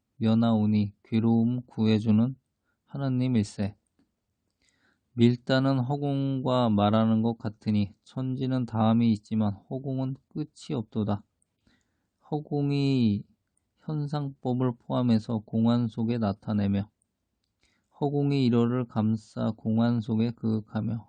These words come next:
허공이 별을 싸서 공환 속에 나타내고 허공이 만물을 싸거나 공이 가장 넓도다.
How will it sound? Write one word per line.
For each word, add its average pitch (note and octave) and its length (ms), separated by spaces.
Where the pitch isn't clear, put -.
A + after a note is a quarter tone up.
허공이 C3+ 480
별을 A2+ 400
싸서 A2+ 420
공환 A2 440
속에 A2+ 320
나타내고 G2+ 640
허공이 C3+ 460
만물을 A#2 640
싸거나 A2+ 560
공이 A#2+ 480
가장 A#2 480
넓도다. G#2+ 560